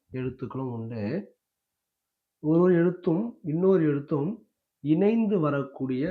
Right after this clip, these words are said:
எழுத்துக்களும் உண்டு. அதை தான் பார்த்தீங்க அப்படின்னா, இணை எழுத்து அப்படின்னு சொல்லுவாங்க. இப்ப இங்க பாருங்க, சில எழுத்துக்களுக்கு இடையே ஒலிக்கும் முயற்சி,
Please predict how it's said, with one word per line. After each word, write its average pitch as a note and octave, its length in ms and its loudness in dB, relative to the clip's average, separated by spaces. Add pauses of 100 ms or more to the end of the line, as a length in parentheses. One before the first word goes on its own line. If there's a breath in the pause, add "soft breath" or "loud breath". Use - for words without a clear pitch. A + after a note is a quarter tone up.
(480)
எழுத்துக்களும் A#2+ 680 -8
உண்டு. G2+ 200 -8
அதை C3+ 240 -4
தான் F3 220 -4
பார்த்தீங்க C3+ 340 -6
அப்படின்னா, A2 360 -8 (600)
இணை D#3 340 2
எழுத்து A#2 420 -8 (240)
அப்படின்னு G#2 320 -8
சொல்லுவாங்க. E2+ 420 -12 (1000)
இப்ப - 200 0
இங்க D#3+ 120 6
பாருங்க, D#3+ 300 4 (1300)
சில F3 220 2
எழுத்துக்களுக்கு F3 720 0 (100)
இடையே D3+ 400 2 (480)
ஒலிக்கும் D#3 560 0
முயற்சி, A#2 540 -2